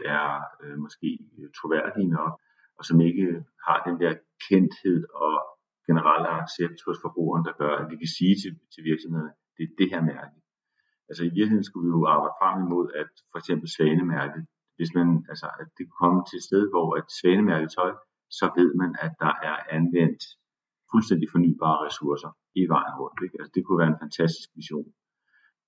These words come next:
Der, der er selvfølgelig også greenwashing, øh, altså at man, øh, kalder sig bæredygtig, bare fordi man lige pludselig har introduceret en produktlinje med ti procent genanvendt polyester. Altså,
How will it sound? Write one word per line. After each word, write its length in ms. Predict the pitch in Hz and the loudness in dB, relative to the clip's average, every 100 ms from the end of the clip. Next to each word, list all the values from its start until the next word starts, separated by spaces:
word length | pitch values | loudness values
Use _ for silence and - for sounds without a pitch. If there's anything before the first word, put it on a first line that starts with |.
| - | -6
Der, 80 | - - | -2 4
der 80 | 98 | 4
er 60 | 98 | 4
selvfølgelig 360 | 110 117 120 90 90 | 2 4 6 4 0
også 160 | - 117 | -2 0
greenwashing, 760 | 98 110 117 110 95 - 95 92 95 _ _ _ _ _ _ _ 82 | 6 8 6 2 -2 -4 -10 -10 -12 _ _ _ _ _ _ _ -2
øh, 240 | 82 80 67 | 0 0 -2
altså 220 | 80 - 82 82 | -4 -2 -4 -2
at 100 | 80 - | -4 4
man, 380 | 82 78 78 78 | 4 6 2 2
øh, 220 | 76 76 _ _ _ _ _ _ _ _ - | 2 -2 _ _ _ _ _ _ _ _ 0
kalder 180 | 85 80 | 2 2
sig 160 | - 82 | -2 2
bæredygtig, 540 | 80 82 - 85 - | 4 4 2 -6 -2
bare 200 | 80 82 | 2 2
fordi 120 | - | 4
man 140 | 85 82 | 6 6
lige 160 | 85 | 6
pludselig 400 | 85 82 85 85 | 4 -2 0 0
har 120 | 82 80 | 2 2
introduceret 640 | 78 78 - 80 78 80 - | 0 -4 -4 0 2 2 2
en 100 | 80 - | 0 0
produktlinje 600 | - 80 80 82 82 80 | 4 4 4 6 8 8
med 100 | 76 | 4
ti 160 | - 82 | -2 -6
procent 300 | - 80 - | -4 -4 0
genanvendt 500 | 80 82 82 78 - | 2 4 4 0 -2
polyester. 420 | 82 71 71 - | 0 0 0 -4
Altså, 280 | - - | -8 -8